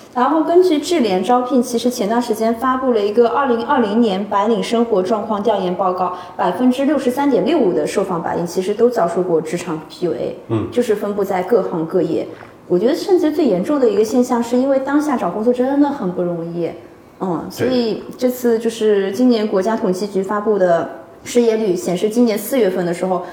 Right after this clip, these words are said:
Speaker 1: 十六岁到二十四岁的劳动调查失业率是百分之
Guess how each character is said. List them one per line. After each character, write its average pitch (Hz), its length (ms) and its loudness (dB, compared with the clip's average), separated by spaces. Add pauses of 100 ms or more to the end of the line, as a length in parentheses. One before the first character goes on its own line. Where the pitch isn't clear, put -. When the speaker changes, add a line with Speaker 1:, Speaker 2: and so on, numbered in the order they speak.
Speaker 1:
十 - 180 -10
六 247 180 4
岁 247 160 2
到 220 120 0
二 240 140 0
十 240 140 -2
四 - 180 -2
岁 220 180 0
的 165 340 0
劳 175 180 0
动 208 160 -2
调 214 140 0
查 190 160 -6
失 202 180 -4
业 202 160 2
率 190 100 0
是 185 100 -8
百 180 160 -4
分 196 220 -4
之 196 220 -2